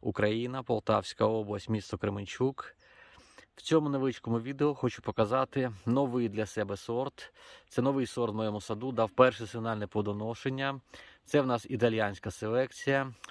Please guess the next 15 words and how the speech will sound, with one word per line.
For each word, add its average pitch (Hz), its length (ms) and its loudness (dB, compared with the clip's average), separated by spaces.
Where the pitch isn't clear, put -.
під 104 220 2
назвою 120 640 0
Сорісо 113 540 -2
де 110 200 -4
Примавера. 107 640 -2
Сорт - 360 0
не 160 120 6
є 135 300 2
крупноплідний, 127 720 2
як 135 160 0
я 139 80 4
бачу. 135 580 0
Е, 113 220 4
дуже 127 380 0
гарний. 131 640 4